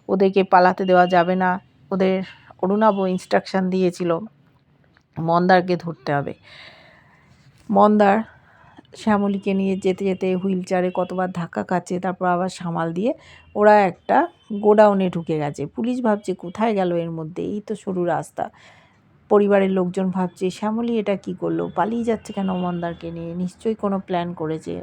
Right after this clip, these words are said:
ও তো এমনি এমনি এরম কাজ করবে না। ওর মাথায় বুদ্ধি আছে, নিশ্চয়ই কিছু একটা ভাবছে।" গোডাউনেও পুলিশ পৌঁছে গেছে। ওরা লুকিয়ে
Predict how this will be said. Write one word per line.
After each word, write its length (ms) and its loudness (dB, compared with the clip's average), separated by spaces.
ও 160 -8
তো 140 -6
এমনি 320 -4
এমনি 280 -4
এরম 240 -4
কাজ 260 -2
করবে 320 -8
না। 120 -8
ওর 180 2
মাথায় 360 0
বুদ্ধি 380 -4
আছে, 240 -2
নিশ্চয়ই 400 -6
কিছু 220 -6
একটা 260 -4
ভাবছে।" 460 -10
গোডাউনেও 680 4
পুলিশ 300 -4
পৌঁছে 320 -6
গেছে। 220 -4
ওরা 140 -4
লুকিয়ে 440 -6